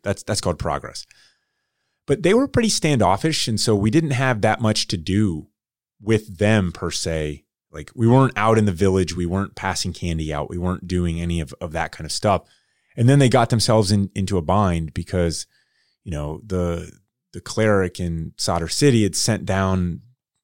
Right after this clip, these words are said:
uh, allegedly thousands of, of fighters down to, down to the city to, to assassinate the p-, the police chief, which they failed to do, and, and then <laughs> to, you know,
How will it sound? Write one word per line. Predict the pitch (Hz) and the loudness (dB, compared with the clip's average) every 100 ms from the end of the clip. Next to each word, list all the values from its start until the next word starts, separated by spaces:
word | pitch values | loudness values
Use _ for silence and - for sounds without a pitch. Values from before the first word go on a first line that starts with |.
| _ | _
uh, | - - | -20 -12
allegedly | 92 98 113 110 98 104 | -6 0 2 0 -2 -4
thousands | - 90 90 90 87 92 | -2 0 0 0 -2 0
of, | 87 - - - | -2 -4 -14 -12
of | 95 | -14
fighters | - 110 110 92 87 | -4 0 2 0 -2
down | 95 92 90 | -2 -2 0
to, | 87 82 - - | -2 -4 -8 -6
down | 92 87 | -2 -2
to | 80 | -2
the | 80 | -4
city | - 143 90 82 - _ _ _ _ _ - | 0 2 2 -2 -10 _ _ _ _ _ -2
to, | 107 98 - | 0 0 -4
to | 107 | -4
assassinate | 90 - 107 98 113 101 | -2 0 0 0 0 -2
the | 90 | -4
p-, | - - | -10 -8
the | 98 85 80 - | -4 -4 -4 -4
police | - 131 - | 2 2 2
chief, | 95 87 - - _ | -2 -4 -6 -14 _
which | 90 - - | -12 -8 -6
they | 87 | -4
failed | - 92 90 | -2 -2 -2
to | 78 | -6
do, | 82 78 78 - _ _ _ _ - | -8 -6 -8 -12 _ _ _ _ -2
and, | 95 92 92 - _ _ | 2 2 2 -4 _ _
and | 101 101 | 0 2
then | 101 104 | 2 -2
<laughs> | |
to, | - 113 98 90 - _ _ _ | 0 4 4 2 -4 _ _ _
you | 123 | 0
know, | 98 101 | 0 0